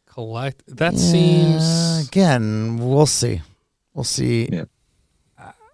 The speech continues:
Speaker 3: And
Speaker 2: I like
Speaker 3: hockey's kind of interesting, too, with Northern Lakes. It's like, oh,
Speaker 2: That's
Speaker 3: that's
Speaker 2: the
Speaker 3: a
Speaker 2: one I like.
Speaker 1: Yeah.
Speaker 3: Yeah.
Speaker 2: That's the one I like a lot better.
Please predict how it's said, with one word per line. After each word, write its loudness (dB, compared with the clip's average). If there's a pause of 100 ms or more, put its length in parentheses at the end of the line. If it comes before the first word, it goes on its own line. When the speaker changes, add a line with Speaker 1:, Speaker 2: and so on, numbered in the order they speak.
(140)
Speaker 3:
And 4
Speaker 2:
I 0
like 0
Speaker 3:
hockey's 2
kind 4
of 0
interesting, 0
too, 4
with 0
Northern 2
Lakes. -2 (400)
It's -10
like, -8
oh, -2
Speaker 2:
That's 4
Speaker 3:
that's -6
Speaker 2:
the 2
Speaker 3:
a 4
Speaker 2:
one 2
I 0
like. -4 (280)
Speaker 1:
Yeah. -2
Speaker 3:
Yeah. -2 (460)
Speaker 2:
That's 2
the 2
one 2
I 2
like 0
a -2
lot 0
better. -6